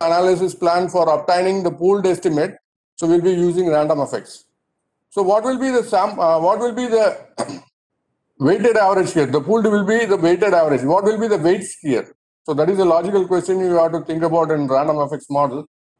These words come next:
So I highlight this, uh, with the upcoming slides. Okay, so what here the basic logic is the difference is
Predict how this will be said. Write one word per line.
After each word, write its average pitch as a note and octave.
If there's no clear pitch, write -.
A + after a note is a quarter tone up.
So E3
I E3
highlight F#3+
this, G3+
uh, C#3+
with D3+
the D3+
upcoming C#3+
slides. A#2+
Okay, F3+
so F#3
what D#3+
here G3
the D3+
basic G3
logic F#3+
is G3+
the F#3
difference F3+
is B3